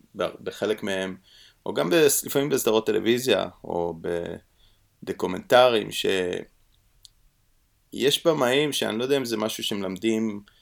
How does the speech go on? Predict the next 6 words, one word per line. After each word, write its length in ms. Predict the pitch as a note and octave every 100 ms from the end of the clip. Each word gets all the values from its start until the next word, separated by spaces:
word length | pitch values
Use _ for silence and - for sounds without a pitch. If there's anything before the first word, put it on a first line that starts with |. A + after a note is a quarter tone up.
| _ _ -
בבתי 280 | F2+ F#2+ G2+
ספר 320 | A2+ - G#2
למ-, 240 | G2 F2 E2
לקולנוע 500 | F#2 - F2+ F#2 G#2
בארץ, 560 | F2+ E2 F#2+ A2 A#2+
ב-, 40 | -